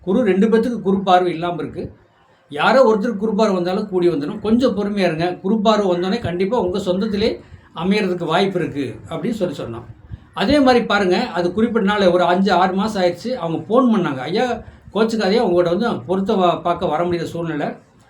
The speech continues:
மாப்பிள்ளை வீட்டு சைடே அங்கேயே போய் நாங்க பார்த்து முகூர்த்தம்லாம் குறிச்சிட்டோம். நீங்க சொன்ன மாதிரியே, அ, மாப்பிள்ளை சொந்தத்திலே அமைஞ்சிருச்சு, நாங்களே பேசி முடிச்சிட்டோம் அப்படின்னாங்க. ரொம்ப சந்தோஷம். நான் எப்படின்னா பாருங்க, இப்ப நம்மகிட்ட வரட்டும், வரணுங்கிறதெல்லாம் நம்ம வேண்டாம். இந்த பிரபஞ்சம் பார்த்துக்கிட்டு தானே இருக்கு.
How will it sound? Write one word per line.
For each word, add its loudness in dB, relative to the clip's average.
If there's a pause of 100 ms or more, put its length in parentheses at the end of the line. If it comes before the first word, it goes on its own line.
(200)
மாப்பிள்ளை 4
வீட்டு -2
சைடே 2
அங்கேயே 0
போய் 2
நாங்க -2
பார்த்து 0
முகூர்த்தம்லாம் -4
குறிச்சிட்டோம். -10 (120)
நீங்க -6
சொன்ன 0
மாதிரியே, 0 (460)
அ, -6
மாப்பிள்ளை 0
சொந்தத்திலே -2
அமைஞ்சிருச்சு, -4
நாங்களே -2
பேசி 0
முடிச்சிட்டோம் -8
அப்படின்னாங்க. -8
ரொம்ப -4
சந்தோஷம். -4
நான் -4
எப்படின்னா -2
பாருங்க, -2 (440)
இப்ப -2 (380)
நம்மகிட்ட -6
வரட்டும், 0
வரணுங்கிறதெல்லாம் 0
நம்ம -2
வேண்டாம். -8 (200)
இந்த -10
பிரபஞ்சம் 0
பார்த்துக்கிட்டு 0
தானே 0
இருக்கு. -6